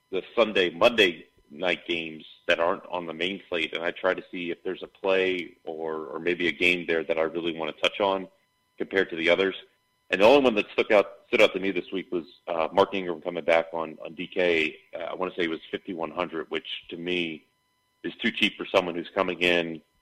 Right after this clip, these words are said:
Uh, they say he's in shape. He should be fresh, and the Saints really should be able to, uh, move the ball on the ground against the Redskins. So I do play it a little bit. Um, the prize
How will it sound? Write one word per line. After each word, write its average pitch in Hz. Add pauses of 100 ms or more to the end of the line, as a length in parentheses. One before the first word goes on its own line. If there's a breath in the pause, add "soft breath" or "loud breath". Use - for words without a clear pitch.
(100)
Uh, 78
they 76
say 92
he's 87
in 82
shape. 82 (100)
He 85
should 90
be 87 (100)
fresh, 82 (640)
and 80
the 80
Saints 92
really 87
should -
be 85 (120)
able 80
to, 78 (480)
uh, 76
move 80
the 92
ball 82
on 76
the 78
ground 78
against 71
the 76
Redskins. 73
So 76 (640)
I 131
do 135
play 135
it 117
a 110
little 117
bit. 117
Um, 95
the 90
prize 110